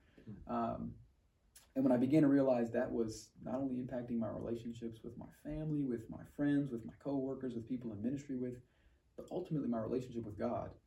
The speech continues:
Speaker 2: right?
Speaker 1: Hmm.
Speaker 2: I, I realized, like, <clears throat> reading, accomplishing that I read the Bible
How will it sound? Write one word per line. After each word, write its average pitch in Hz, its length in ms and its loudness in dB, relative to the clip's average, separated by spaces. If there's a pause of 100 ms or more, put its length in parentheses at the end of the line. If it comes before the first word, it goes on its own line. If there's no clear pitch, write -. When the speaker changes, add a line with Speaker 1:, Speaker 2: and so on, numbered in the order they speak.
(240)
Speaker 2:
right? 117 200 2
Speaker 1:
Hmm. 98 220 -4
Speaker 2:
I, 123 60 -6
I - 20 0
realized, 117 500 0
like, 107 140 -8 (260)
<clears throat> - 80 -12 (2000)
reading, 147 500 4
accomplishing 156 540 0
that 123 100 2
I 117 40 2
read 123 240 2
the 117 60 0
Bible 110 520 -2